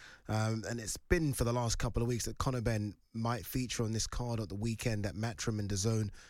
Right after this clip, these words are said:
are putting on in the U S. Um, if that is the case, and he gets his American license, which I'm guessing that if he's gonna feature on the weekend, he must have got it already. What do you make of it all?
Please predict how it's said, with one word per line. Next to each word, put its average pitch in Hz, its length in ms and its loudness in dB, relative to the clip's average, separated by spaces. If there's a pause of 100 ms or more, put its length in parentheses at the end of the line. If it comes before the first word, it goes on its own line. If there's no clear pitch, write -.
(240)
are 95 60 -6
putting 113 260 6
on 110 140 0
in 107 100 0
the 107 60 0
U 117 280 2
S. - 480 2
Um, 117 400 2 (580)
if 240 260 4
that 214 220 4
is 185 180 2
the 131 120 2
case, 107 560 2 (500)
and 139 100 0
he 139 80 0
gets 156 260 2
his 135 140 4
American 127 440 2
license, 113 520 0
which 135 160 0
I'm 135 80 2
guessing 131 280 4
that 117 100 -2
if 131 100 0
he's 123 100 2
gonna 127 160 2
feature 117 280 0
on 110 40 2
the 113 60 0
weekend, 117 300 2
he 107 40 2
must 113 220 2
have 104 100 -2
got 117 100 4
it 110 40 2
already. 104 480 2 (1080)
What 180 320 0
do 214 80 2
you 220 60 6
make 165 260 4
of 104 80 2
it - 80 2
all? 85 200 0